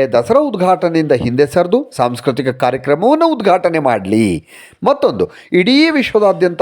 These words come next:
ಎಕ್ಸ್ ಮುಸ್ಲಿಂ ಸಮುದಾಯ ಎಂಬ ಪ್ರತ್ಯೇಕ ಸಮುದಾಯ ಹುಟ್ಟಿಕೊಳ್ತಾ ಇದೆ, ಇಸ್ಲಾಂ ಧರ್ಮವನ್ನ ಒಪ್ಪದವರು ಇದರಲ್ಲಿದ್ದಾರೆ ಅಂತ ಬಿ ಜೆ ಪಿ ಶಾಸಕ ಬಸನಗೌಡ ಪಾಟೀಲ್ ಯತ್ನಾಳ್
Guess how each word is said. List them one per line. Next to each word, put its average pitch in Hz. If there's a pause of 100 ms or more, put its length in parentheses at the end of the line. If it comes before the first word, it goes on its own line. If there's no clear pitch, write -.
(160)
ಎಕ್ಸ್ 196
ಮುಸ್ಲಿಂ 285
ಸಮುದಾಯ 196
ಎಂಬ 175
ಪ್ರತ್ಯೇಕ 165 (100)
ಸಮುದಾಯ 175
ಹುಟ್ಟಿಕೊಳ್ತಾ 127
ಇದೆ, 85 (440)
ಇಸ್ಲಾಂ 214
ಧರ್ಮವನ್ನ 208 (140)
ಒಪ್ಪದವರು 294 (180)
ಇದರಲ್ಲಿದ್ದಾರೆ 104 (300)
ಅಂತ 226 (420)
ಬಿ 165
ಜೆ 160
ಪಿ 214
ಶಾಸಕ 139
ಬಸನಗೌಡ 135
ಪಾಟೀಲ್ 120
ಯತ್ನಾಳ್ 175